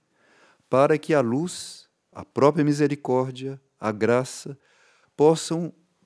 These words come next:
permear a vida planetária, possam encontrar um canal para se introduzir na consciência terrestre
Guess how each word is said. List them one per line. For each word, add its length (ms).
permear 1040
a 100
vida 240
planetária, 720
possam 380
encontrar 600
um 120
canal 840
para 420
se 260
introduzir 1000
na 140
consciência 640
terrestre 720